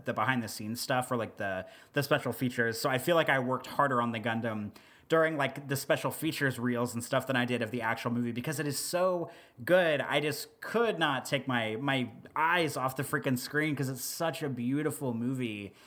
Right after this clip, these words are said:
And, uh, so, yeah, if anybody out there is listening who has not seen it yet, it is out on digital, it's out on Blu-ray. I swear they're not paying me to talk about this. I wish they were, but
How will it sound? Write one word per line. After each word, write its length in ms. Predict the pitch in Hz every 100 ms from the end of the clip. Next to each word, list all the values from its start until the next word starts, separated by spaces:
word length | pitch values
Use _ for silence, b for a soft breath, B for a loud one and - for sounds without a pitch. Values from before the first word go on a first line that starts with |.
| b b b
And, 240 | - 139 139
uh, 400 | 127 110 107 -
so, 300 | - 165 143
yeah, 280 | 156 160
if 120 | 135 165
anybody 340 | 190 180 165
out 140 | 151
there 80 | 156
is 100 | 139
listening 280 | 143 156 143
who 40 |
has 120 | 135 120
not 140 | 110
seen 220 | - 156
it 40 | 143
yet, 280 | 143 135
it 140 | 131 135
is 160 | 123
out 180 | 117 123
on 140 | 117 117
digital, 360 | 135 123 131
it's 120 | 117
out 100 | 117
on 140 | 107 98
Blu-ray. 560 | 107 104 107 107 104
I 220 | 107 107 107
swear 340 | - 143 139
they're 100 | 123
not 160 | 113 -
paying 220 | 135 120
me 80 | 110
to 80 |
talk 240 | - 151 139
about 160 | 135
this. 180 | 135 127
I 60 | 107
wish 180 | 101 -
they 120 | 95
were, 360 | 127 139 131
but 380 | 120 110 104 -